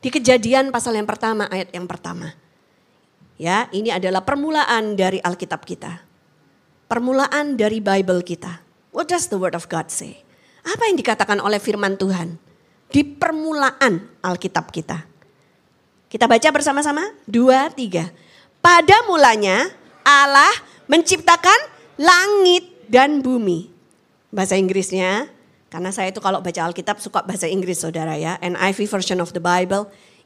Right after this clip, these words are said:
"In the beginning, God created the heavens and the earth." Katakan bersama dengan saya, "In the beginning,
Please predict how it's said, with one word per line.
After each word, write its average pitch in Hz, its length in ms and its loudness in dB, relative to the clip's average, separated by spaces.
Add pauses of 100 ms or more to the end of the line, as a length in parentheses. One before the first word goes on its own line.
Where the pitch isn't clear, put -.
"In 392 240 0
the 339 80 -4
beginning, 330 800 2 (240)
God - 640 -4 (1600)
created 240 560 0
the 202 80 -4
heavens 190 720 -10 (240)
and 170 160 -4
the 160 160 -8
earth." - 480 -12 (720)
Katakan 339 320 2
bersama 294 320 4
dengan 247 240 4
saya, 277 240 2
"In 339 240 2
the 311 80 2
beginning, 294 880 0